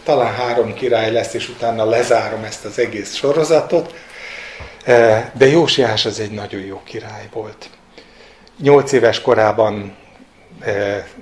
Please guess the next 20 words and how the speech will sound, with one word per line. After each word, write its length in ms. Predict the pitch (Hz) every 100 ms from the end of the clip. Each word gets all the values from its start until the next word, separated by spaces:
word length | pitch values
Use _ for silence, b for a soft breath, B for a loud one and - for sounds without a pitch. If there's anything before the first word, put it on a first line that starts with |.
| -
került 320 | 135 120 120
abba 220 | 127 113
a 40 |
helyzetbe, 540 | 101 139 135 127 107 113
hogy 180 | 101 -
kikiáltsák 840 | - 139 - 110 104 - 104 -
uralkodónak. 1080 | 151 147 135 123 139 123 127 120 120 113 - - B B B B -
Gonosz 340 | 127 127 104
volt 260 | 123 107 -
az 120 | 101
apja, 380 | 123 120 120 113
gonosz 320 | 120 110 101
volt 260 | 113 101 -
a 60 |
nagyapja, 720 | 95 113 123 104 - 110 104
az 160 | 101 -
Ámon 360 | 113 110 110 104
meg 220 | 98 92
a 60 |
Manassé. 800 | 85 117 117 - - - 110 104